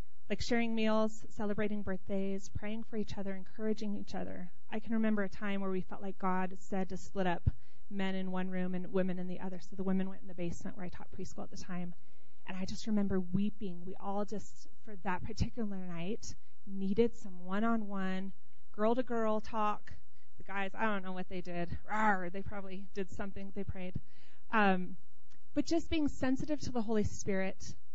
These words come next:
for what God was doing in us as a community, as a group at that time, was powerful.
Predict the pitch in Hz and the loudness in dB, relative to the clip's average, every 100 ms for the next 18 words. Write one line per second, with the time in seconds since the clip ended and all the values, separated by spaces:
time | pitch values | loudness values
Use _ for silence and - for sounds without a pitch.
0 | - 220 208 - 208 202 196 190 214 202 | 0 0 0 0 0 0 0 0 0 0
1 | 196 - 247 240 196 - 190 196 214 - | 0 2 2 2 0 -2 -2 -2 -2 -2
2 | 190 185 180 175 196 240 226 196 196 190 | 0 0 0 0 0 0 0 0 2 2
3 | - - - - - - - 196 185 - | 0 -2 -2 -2 -2 0 0 0 0 0
4 | 208 175 170 175 - - - - 220 - | -2 -2 -2 0 0 0 0 -2 -2 0
5 | - - 196 214 220 - - 202 180 | 0 0 0 0 0 0 0 0 0